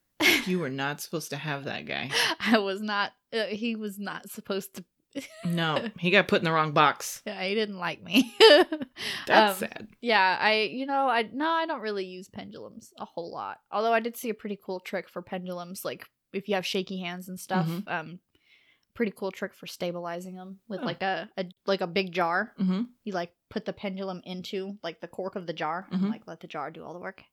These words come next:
Speaker 2: Oh,
Speaker 1: So I
Speaker 2: interesting.
Speaker 1: was like, "I could maybe try that if
Speaker 2: I've
Speaker 1: I'm
Speaker 2: seen
Speaker 1: gonna"
Speaker 2: people, like, put a, put 'em in a jar, like, and, uh, like, wrap it around a pencil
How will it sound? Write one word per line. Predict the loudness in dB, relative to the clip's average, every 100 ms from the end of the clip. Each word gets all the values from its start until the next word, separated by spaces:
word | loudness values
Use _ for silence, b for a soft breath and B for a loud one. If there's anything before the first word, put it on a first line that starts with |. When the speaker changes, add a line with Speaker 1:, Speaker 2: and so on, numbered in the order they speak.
| _ -6
Speaker 2:
Oh, | -4 -4 -2
Speaker 1:
So |
I | -2
Speaker 2:
interesting. | -2 -4
Speaker 1:
was | -6
like, | -8 -8
"I | -6
could | -4 -4
maybe | -4
try | -4 -6 -8
that | -10 -10 -10 -12
if | -4
Speaker 2:
I've | -2
Speaker 1:
I'm | 0
Speaker 2:
seen | 2 2
Speaker 1:
gonna" |
Speaker 2:
people, | 2 4 4
like, | 4 2
put | 2 4
a, | 4
put | 2 0 2
'em | 4
in |
a | 2
jar, | 4 4 6 6
like, | 4 0 -2
and, | -6 -4 -2
uh, | -2 -2
like, | -4 2
wrap | 2 2
it | 2
around | 2 0
a |
pencil | 0 -2 0 -4